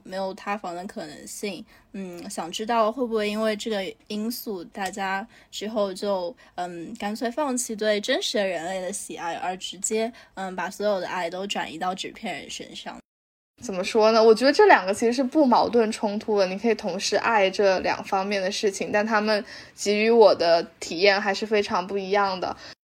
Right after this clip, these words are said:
Speaker 2: 就是虽然说我前面说了那么多未定事件簿的好话，我也觉得纸片人是可以尝试的一个追星方向，但我个人还是更加喜欢具体的人，然后真实的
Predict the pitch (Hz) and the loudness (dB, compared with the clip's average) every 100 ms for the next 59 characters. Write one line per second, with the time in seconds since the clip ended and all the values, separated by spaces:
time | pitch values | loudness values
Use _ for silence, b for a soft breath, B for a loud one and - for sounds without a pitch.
0 | _ - 294 285 277 262 233 254 294 254 | _ 0 2 4 6 8 6 4 4 4
1 | 254 240 202 196 226 180 196 208 220 240 | 6 8 8 6 4 4 6 4 6 4
2 | 214 214 233 214 202 202 196 214 202 208 | 6 6 4 2 2 2 4 4 2 -2
3 | 208 - 214 214 202 214 202 202 - 165 | -2 -4 0 2 2 2 2 2 2 2
4 | - 214 185 185 208 196 196 185 175 185 | 2 4 6 8 6 4 4 2 6 4
5 | 180 - _ _ - - - 269 233 185 | 2 -4 _ _ -2 0 4 4 6 6
6 | 208 226 214 220 180 - 160 202 240 214 | 4 0 2 0 0 -2 -2 -2 0 2
7 | 180 180 208 196 214 208 208 208 190 208 | 2 -4 -2 -2 -2 -8 -6 -4 -4 0
8 | 226 190 247 233 190 226 247 202 202 208 | 0 4 6 6 6 6 8 8 6 4
9 | 190 - 202 202 B B B - 233 226 | 0 4 4 4 B B B 0 4 6
10 | 214 233 - 180 - 185 185 208 B B | 6 4 -4 -4 2 2 2 -2 B B
11 | - 269 240 - 185 147 147 143 135 - | -8 -2 -2 -2 0 2 2 2 0 -2
12 | 190 214 190 247 247 269 - 196 185 175 | -2 0 2 4 4 4 -2 0 4 6
13 | 165 104 | 6 2